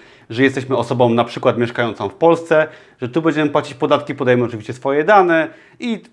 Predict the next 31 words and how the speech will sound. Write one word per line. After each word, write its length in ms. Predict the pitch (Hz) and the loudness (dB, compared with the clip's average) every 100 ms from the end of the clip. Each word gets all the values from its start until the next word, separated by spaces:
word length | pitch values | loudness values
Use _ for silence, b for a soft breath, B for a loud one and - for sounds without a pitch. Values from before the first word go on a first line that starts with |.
| _ | _
po 80 | 147 | -8
prostu 200 | 135 131 | -8 -6
deklarujemy 580 | 131 143 131 131 135 127 | -6 2 4 6 6 4
się, 140 | 127 | 0
że 100 | 117 | -2
jest 120 | 113 | -2
to 80 | 127 | -4
prawda 400 | 123 160 147 147 | -2 0 2 0
i 80 | 127 | -2
dzięki 260 | 127 127 127 | -4 -6 -6
temu 300 | 131 127 - | -4 -4 -4
Amazon 420 | 104 117 113 117 | 0 0 -2 -8
i 80 | 117 | -8
CreateSpace 560 | 120 120 117 120 101 | -4 -4 -4 -6 -4
wie, 320 | 101 117 117 B B - | 0 0 0 B B -4
że 100 | 180 | -2
jesteśmy 280 | 175 127 139 | -2 -2 -4
osobą 300 | 123 120 113 | -2 -4 -4
spoza 280 | - 127 | -2 0
U 120 | 123 120 | 2 0
S 120 | 117 | 0
A, 80 | 110 | -2
dzięki 260 | 120 120 | -2 -2
temu 200 | 127 117 | -2 0
zatrzymuje 320 | 113 127 120 | -2 -2 0
nam 120 | 113 107 | 0 -2
tylko 160 | - | -6
troszeczkę 360 | 113 113 160 156 | -8 -8 -6 -4
podatku, 380 | 147 135 139 117 | 2 0 2 2
a 80 | |
reszta, 360 | 113 120 117 | 2 2 2